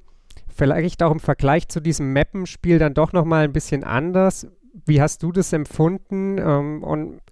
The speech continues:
ist es da dann eben auch so ein schmaler Grat, sich komplett eben an den Gegner anzulehnen und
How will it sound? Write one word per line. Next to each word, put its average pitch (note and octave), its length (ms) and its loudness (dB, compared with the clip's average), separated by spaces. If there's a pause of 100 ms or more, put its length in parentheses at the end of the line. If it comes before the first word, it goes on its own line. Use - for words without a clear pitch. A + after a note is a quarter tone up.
(160)
ist D#3 160 2
es F3 160 0
da D#3+ 220 4
dann D#3+ 180 0
eben D#3 240 0
auch D3 140 2
so D3+ 140 0
ein C#3+ 80 -2
schmaler D#3 480 2
Grat, D3+ 440 0
sich - 280 -2
komplett D3 560 2 (480)
eben D3+ 260 -2
an D3 220 0
den D#3 160 0
Gegner D3 480 2
anzulehnen E3+ 920 4
und D3+ 640 0